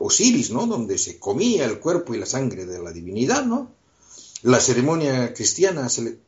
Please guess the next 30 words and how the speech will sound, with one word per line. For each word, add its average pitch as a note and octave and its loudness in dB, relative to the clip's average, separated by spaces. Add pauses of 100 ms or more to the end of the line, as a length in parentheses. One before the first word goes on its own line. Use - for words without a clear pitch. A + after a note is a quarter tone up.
(120)
conmemorando A#2+ 0
la A#2+ 4
última A#2+ -2
cena, C3 -6
¿no? B2+ -12 (140)
Es B2 4
en A2 -4
realidad, A2 -2 (560)
mm, G2+ -10 (580)
la G#2 -2
base D#3+ 4
ritual B2 2
de A#2+ -8
las A2+ -10
misas C#3+ -12
católicas, - -14
¿no? B2 -14 (960)
Y G#2+ -8 (2000)
para B2 4
esto, G3+ 4 (280)
incluso B2+ -8
para C3 -6
eso, A#2+ -10
¿no? F#2 -20 (640)
No D3 -2
es, - -8
no D3+ -8
está C#3 -8
requerido A2 -6
el, G2 -12